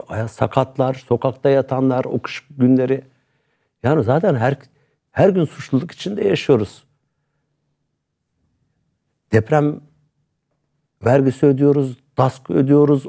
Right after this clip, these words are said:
o ödüyoruz, bu ödüyoruz, şunu ödüyoruz. Devletin buna göre şeyleri var, e, oluşumları var, şeyleri var. Bu, bu, bunu bu kadar suçlu hissettirmeyin. Bakın ne oluyor? Dün mü, evvelsi gün okudum. Yani,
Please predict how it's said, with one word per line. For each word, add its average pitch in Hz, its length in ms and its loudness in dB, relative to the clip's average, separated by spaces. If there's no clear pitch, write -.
o 160 160 4
ödüyoruz, 139 600 0
bu 156 120 2
ödüyoruz, 147 480 -2
şunu 147 260 -2
ödüyoruz. 143 520 0
Devletin 143 460 4
buna 143 160 4
göre 139 500 4
şeyleri 135 420 4
var, 139 380 2
e, 110 680 0
oluşumları 139 680 4
var, 135 180 2
şeyleri 139 420 -2
var. 143 180 -10
Bu, 123 60 -8
bu, 123 260 -8
bunu 135 280 0
bu - 40 -20
kadar 135 240 2
suçlu 120 380 -6
hissettirmeyin. 131 680 -4
Bakın 135 300 0
ne 143 40 2
oluyor? 135 380 2
Dün 139 120 4
mü, 131 300 -2
evvelsi 120 560 -2
gün 104 100 -2
okudum. 117 400 -8
Yani, 117 280 0